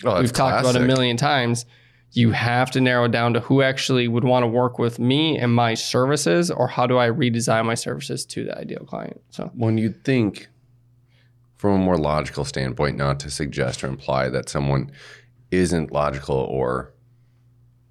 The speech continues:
Speaker 1: being methodical about it, but I cannot believe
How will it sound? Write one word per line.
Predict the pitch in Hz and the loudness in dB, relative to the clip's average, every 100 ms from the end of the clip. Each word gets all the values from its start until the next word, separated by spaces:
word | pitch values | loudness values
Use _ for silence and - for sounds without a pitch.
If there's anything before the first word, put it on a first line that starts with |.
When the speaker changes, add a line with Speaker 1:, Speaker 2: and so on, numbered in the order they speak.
| - | -4
Speaker 1:
being | 76 67 | -2 0
methodical | 69 73 69 - | -2 -2 -2 -2
about | 67 65 62 | -2 -2 -2
it, | 65 64 - - - _ | -4 -6 -14 -20 -20 _
but | 82 | -6
I | |
cannot | 82 - 98 92 | -4 -2 0 0
believe | 90 80 80 78 69 | 0 0 0 0 -4